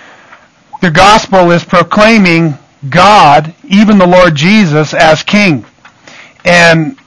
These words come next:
the fact that men go on in their sins is something that's abhorrent to God, and when God brings his rule, sin will be no more. When God's rule has reached its climax, sin will be no more. So right now, we're in a time period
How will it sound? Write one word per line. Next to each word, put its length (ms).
the 180
fact 380
that 200
men 460
go 200
on 260
in 100
their 140
sins 560
is 180
something 400
that's 240
abhorrent 500
to 60
God, 380
and 100
when 120
God 340
brings 340
his 180
rule, 480
sin 400
will 140
be 180
no 220
more. 380
When 200
God's 380
rule 240
has 200
reached 300
its 160
climax, 720
sin 460
will 140
be 240
no 220
more. 420
So 580
right 320
now, 480
we're 160
in 160
a 60
time 400
period 460